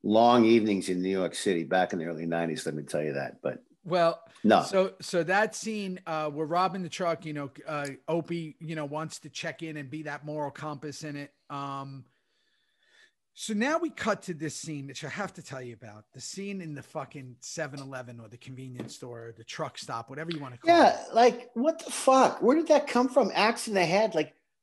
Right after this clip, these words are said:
Speaker 2: Okay.
Speaker 1: you were there. What
Speaker 2: I was
Speaker 1: happened?
Speaker 2: there. So, so what
Speaker 1: I
Speaker 2: we
Speaker 1: forgot
Speaker 2: did
Speaker 1: about that scene.
Speaker 2: Okay. What episode? I don't know if we reviewed it already.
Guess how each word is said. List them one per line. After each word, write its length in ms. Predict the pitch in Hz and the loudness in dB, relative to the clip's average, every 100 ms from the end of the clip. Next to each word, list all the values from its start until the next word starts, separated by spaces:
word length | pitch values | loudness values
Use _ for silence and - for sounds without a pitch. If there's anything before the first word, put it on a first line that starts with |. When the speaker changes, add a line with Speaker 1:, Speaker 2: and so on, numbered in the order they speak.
| _ | _
Speaker 2:
Okay. 160 | _ 240 | _ 6
Speaker 1:
you 80 | 349 | 8
were 120 | 370 | 10
there. 540 | 240 262 302 220 - - | 8 8 8 4 -2 -4
What 160 | 196 233 269 | -4 -4 -4
Speaker 2:
I 100 | 311 | -6
was 120 | - | -6
Speaker 1:
happened? 200 | 135 107 | -8 -8
Speaker 2:
there. 80 | _ _ _ _ _ _ | _ _ _ _ _ _
So, 640 | _ - - - 170 165 - _ _ _ _ _ _ _ | _ -20 -18 -12 -10 -12 -14 _ _ _ _ _ _ _
so 280 | - - 160 | -18 -14 -12
what 240 | 143 240 | -6 0
Speaker 1:
I 60 | 269 | 2
Speaker 2:
we 80 | 349 | 2
Speaker 1:
forgot 380 | 330 269 269 320 | 0 6 6 6
Speaker 2:
did 80 | |
Speaker 1:
about 220 | 285 226 - | 4 2 0
that 280 | 131 - | -8 -8
scene. 240 | - 147 98 | -10 -8 -8
Speaker 2:
Okay. 220 | 131 110 123 _ - | -10 -16 _ _ -20
What 420 | 143 185 302 - - | -14 -8 -8 -8 -10
episode? 720 | 190 - 160 - 131 120 - | -10 -8 -12 -10 -12 -12 -8
I 80 | 156 | -8
don't 140 | 196 | -6
know 140 | 175 160 | -8 -10
if 120 | - | -8
we 60 | |
reviewed 440 | 127 123 110 120 110 | -10 -10 -12 -14 -14
it 100 | 107 | -16
already. 380 | 101 98 95 | -18 -20 -20